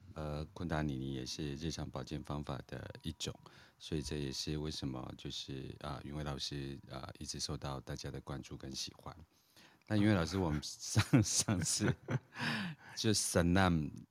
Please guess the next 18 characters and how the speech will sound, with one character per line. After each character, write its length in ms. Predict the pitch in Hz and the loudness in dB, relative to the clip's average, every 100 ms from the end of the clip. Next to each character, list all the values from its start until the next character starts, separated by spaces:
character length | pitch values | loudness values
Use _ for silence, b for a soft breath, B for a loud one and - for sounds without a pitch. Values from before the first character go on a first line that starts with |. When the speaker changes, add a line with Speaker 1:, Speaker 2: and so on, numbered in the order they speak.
| _ - | _ -2
Speaker 1:
讲 260 | 92 71 | 0 0
完 240 | 67 - 65 | -2 -4 -6
了， 80 | - | -8
Speaker 2:
对。 20 | - | -2
Speaker 1:
那 280 | 87 80 | 0 0
我 160 | 80 78 | -2 -4
们 100 | 80 | -4
接 180 | - 85 | -2 -2
下 220 | 76 87 | 0 2
来 60 | 76 | 2
要 160 | 82 | 2
把 480 | 76 - 71 64 - - | 0 -2 -4 -4 -8 -6
Waheguru， 800 | 82 78 87 80 - 82 73 73 - - - | -6 -2 0 0 2 2 2 -2 -10 -18 -8
呃， 200 | 80 65 | -6 -6
往 200 | 73 71 | -6 -6
前 300 | 69 - 65 | -6 -6 -8
推 300 | - - 78 76 | -8 -4 -4 -2
进。 300 | - - | -6 -6